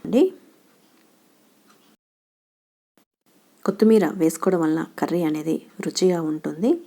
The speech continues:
మనం కొత్తిమీర ఫ్లేవర్ అనేది చాలా చాలా బాగుంటుంది. ఇప్పుడు దీన్ని కలుపుకొని స్టవ్ ఆఫ్ చేస్తే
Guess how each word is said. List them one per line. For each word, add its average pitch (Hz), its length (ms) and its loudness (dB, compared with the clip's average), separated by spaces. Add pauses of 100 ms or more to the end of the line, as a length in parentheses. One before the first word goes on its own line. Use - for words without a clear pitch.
(340)
మనం 147 180 -6 (140)
కొత్తిమీర 180 420 -2
ఫ్లేవర్ 160 300 -4
అనేది 160 280 -10 (460)
చాలా 170 320 0
చాలా 165 240 -4 (400)
బాగుంటుంది. 156 580 -2 (460)
ఇప్పుడు 156 260 -4
దీన్ని 156 240 -4 (380)
కలుపుకొని 156 600 -2
స్టవ్ 156 240 -4
ఆఫ్ - 140 -16
చేస్తే - 300 -4